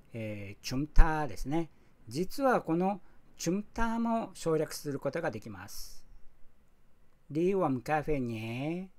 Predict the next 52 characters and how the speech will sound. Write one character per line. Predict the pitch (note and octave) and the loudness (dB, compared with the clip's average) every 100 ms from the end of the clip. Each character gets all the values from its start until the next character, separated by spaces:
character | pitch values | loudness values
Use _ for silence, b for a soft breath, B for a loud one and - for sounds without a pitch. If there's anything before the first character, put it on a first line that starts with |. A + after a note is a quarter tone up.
| - - - - | -20 -20 -20 -10
Đi | D#3+ G3 G3 | -2 0 0
uống | E3+ B2 A2+ | 0 -2 -4
cà | - D3+ C#3+ | -4 -2 -2
phê | D#3+ D3+ D3+ D3 | 0 0 0 -2
nào。 | A2 G#2+ G2 F#2+ F#2 F#2 - - - - - - | -6 -8 -10 -10 -12 -16 -20 -20 -20 -20 -20 -6
Đi | D3+ F#3 | 0 2
uống | F3 B2 | 2 -2
cà | D#3 D3 | 6 12
phê | D#3+ D3 | 12 12
đi。 | D3+ D3 D3+ D3+ - - - - - - - | 0 -2 -2 -4 -6 -6 -8 -10 -14 -20 -16
こ | - F3 | -6 -4
れ | |
も | E3+ E3 | -2 -4
す | - F3 | -6 -4
べ | C3 | -4
て | - E3+ G#3 G#3 - - - - - - - - - - - - - - - | -2 0 0 -4 -8 -16 -20 -18 -16 -14 -14 -14 -16 -18 -20 -20 -20 -18 -14
一 | - | -10
緒 | D3+ | -8
に | |
コ | - D3+ | -6 -6
ー | |
ヒ | E3 | -4
ー | D3+ | -4
飲 | |
み | D#3 C#3 | -2 -4
に | |
行 | A2+ | -6
き | B2+ | -8
ま | |
し | - | -6
ょ | D3+ | -6
う。 | - | -4
コ | E3 | -6
ー | |
ヒ | E3+ F#3 | -4 -4
ー | |
飲 | F#3 | -4
み | A3 | -4
に | E3 | -6
行 | - | -4
こ | F#3 | -2
う | |
よ。 | E3+ A#2+ F2+ - - - - - - - - | -2 -4 -8 -18 -20 -20 -20 -20 -20 -20 -10
と | G3 | -6
い | A3+ A3 | -2 -2
う | |
意 | F3+ | -4
味 | D#3 | -6
に | C#3 | -8
な | B2 | -10
り | |
ま | E2+ | -14